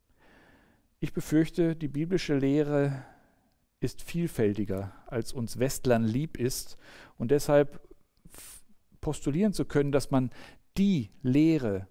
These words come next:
festlegen könnte, ist ein bisschen groß abgebissen.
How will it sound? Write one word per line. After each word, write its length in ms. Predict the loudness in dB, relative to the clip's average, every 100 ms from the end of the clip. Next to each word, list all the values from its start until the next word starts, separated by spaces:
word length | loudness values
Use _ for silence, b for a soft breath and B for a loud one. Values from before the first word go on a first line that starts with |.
| _
festlegen 760 | -6 -6 -6 -4 -2 -2 -4 -4
könnte, 480 | -4 -4 -6 -10 -12 b b b b _ _
ist 220 | -10 -8
ein 80 | -8
bisschen 680 | -8 -6 -4 -2 -4 -6 -10 _ _ _ _ _ _ _ _ _ _ _ _ _ -4
groß 200 | -2 -2
abgebissen. 520 | -6 -6 -8 -10